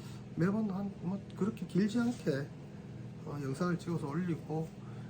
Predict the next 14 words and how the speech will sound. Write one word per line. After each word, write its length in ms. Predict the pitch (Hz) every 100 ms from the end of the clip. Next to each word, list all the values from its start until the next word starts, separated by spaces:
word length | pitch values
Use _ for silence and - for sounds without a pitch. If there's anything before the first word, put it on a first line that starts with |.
| - -
여러분들이 400 | 160 151 135 131
편하게 360 | 147 147 170
보실 300 | 147 143 160
수 160 | 156 147
있게 180 | 143 156
하고, 420 | 147 147 147 135 -
뭐 160 | 151 139
말 280 | 135 147 156
돌려서 560 | 160 190 175 151 147
어렵게 360 | 147 175 170 151
어렵게 420 | 156 - - 143 - - - - -
영상 600 | 131 135 151 160 160 156 156
시간을 760 | - 139 160 165 143 139 139
늘릴 320 | 135 165 185